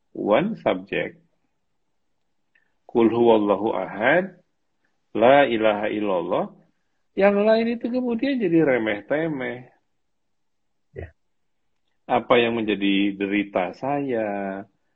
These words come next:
Speaker 1: apa yang menjadi keluh kesah saya, bahkan la ilaha illallah. Terus ngapain gue pusing? Dan yang juga indah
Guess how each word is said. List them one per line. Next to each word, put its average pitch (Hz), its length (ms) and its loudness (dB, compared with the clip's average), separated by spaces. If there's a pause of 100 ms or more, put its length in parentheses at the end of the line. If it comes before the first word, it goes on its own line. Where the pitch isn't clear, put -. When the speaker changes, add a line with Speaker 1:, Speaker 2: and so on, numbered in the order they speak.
(180)
Speaker 1:
apa 95 320 -2
yang 98 160 0
menjadi 92 320 -2
keluh 101 400 0
kesah 90 320 -10
saya, 127 480 -4 (720)
bahkan 160 480 -2
la 143 160 0
ilaha 131 400 -2
illallah. 127 680 0 (1500)
Terus 147 240 0 (240)
ngapain 92 400 0
gue 87 240 2
pusing? 131 560 -2 (1040)
Dan 113 240 6
yang 113 200 4 (360)
juga 101 800 4 (800)
indah 110 720 0